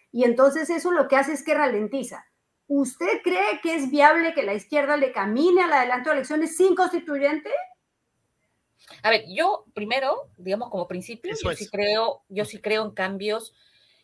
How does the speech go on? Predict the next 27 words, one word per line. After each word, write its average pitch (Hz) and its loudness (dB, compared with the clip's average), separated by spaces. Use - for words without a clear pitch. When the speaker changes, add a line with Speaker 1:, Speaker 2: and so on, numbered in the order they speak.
Speaker 2:
de 190 0
devolverle 196 0
a - 2
la 202 0
población 165 -6
su 214 -20
posibilidad 175 -6
de 196 -4
definir 185 -8
en 165 -12
un 175 -10
referéndum 190 -6
si - -18
quiere 190 -4
o 180 -2
no 170 -10
quiere 165 -16
una 170 -8
asamblea 143 -10
constituyente. - -8
Eso - -12
creo 175 -6
que 190 -8
abriría 170 -6
un 180 -6
debate 170 -4
sano 214 0